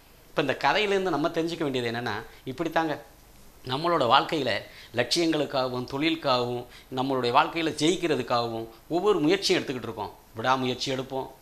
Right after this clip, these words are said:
தன்னம்பிக்கையோட உழைப்போம், செயல்படுவோம். ஆனா வெற்றி, நம்மளுக்கு எதிர்பார்த்த அளவுக்கு வெற்றி கிடைக்கலன்னு ஒவ்வொருத்தரும் புலம்புவோம். இதுக்கு காரணம் என்னன்னு பார்த்தீங்கன்னா,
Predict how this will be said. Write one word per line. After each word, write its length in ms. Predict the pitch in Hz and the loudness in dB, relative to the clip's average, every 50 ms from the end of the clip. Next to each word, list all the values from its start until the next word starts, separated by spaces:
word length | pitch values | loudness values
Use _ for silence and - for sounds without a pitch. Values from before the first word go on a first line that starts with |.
| - - - | -20 -10 -8
தன்னம்பிக்கையோட 640 | 113 110 120 143 147 139 135 120 131 135 135 135 | -6 -4 -2 -2 -2 -2 -2 -4 -2 -2 0 0
உழைப்போம், 540 | 135 123 120 120 135 143 139 - 143 135 135 131 - - - - - - - - - - | 0 0 0 0 0 0 0 -2 -4 -4 -4 -6 -10 -18 -20 -20 -20 -20 -14 -6 0 4
செயல்படுவோம். 580 | 156 185 190 165 165 131 131 131 123 123 - - - - - | 4 4 6 4 4 4 4 2 0 -2 -4 -6 -12 -4 0
ஆனா 360 | - 123 123 120 117 110 107 - - - - - | 0 0 2 0 -2 -2 -4 -10 -16 -20 -16 -6
வெற்றி, 420 | 120 139 147 - - 175 165 135 131 | -6 -6 -6 -4 -4 -4 -2 -2 -2
நம்மளுக்கு 320 | 127 123 120 113 117 120 | -4 -4 -4 -4 -4 -4
எதிர்பார்த்த 400 | 127 135 175 170 170 165 165 143 | -4 -4 -2 -2 -2 0 0 -2
அளவுக்கு 220 | 135 143 160 160 | -2 -2 -2 -4
வெற்றி 220 | 135 131 127 - 160 | -4 -6 -6 -6 -6
கிடைக்கலன்னு 640 | 151 151 135 120 131 127 127 139 143 123 117 123 - - - - - | -6 -6 -4 -4 -4 -2 -2 -2 -2 -4 -6 -6 -8 -12 -20 -16 -8
ஒவ்வொருத்தரும் 480 | - 131 131 127 117 - 123 131 123 - | -6 -4 -4 -4 -4 -4 -6 -8 -6 -4
புலம்புவோம். 360 | - 117 113 104 101 90 90 - - - - - - - | -4 -4 -4 -4 -6 -8 -10 -12 -16 -20 -20 -20 -2 2
இதுக்கு 300 | 170 175 170 175 - - | 4 4 4 2 -2 6
காரணம் 540 | - 156 156 208 240 262 262 254 208 165 | 6 8 10 10 10 8 8 6 4 6
என்னன்னு 180 | 160 156 151 151 | 6 4 4 4
பார்த்தீங்கன்னா, 500 | 156 135 117 131 135 135 127 113 113 120 | 4 2 2 2 -2 -2 -2 -2 -4 -6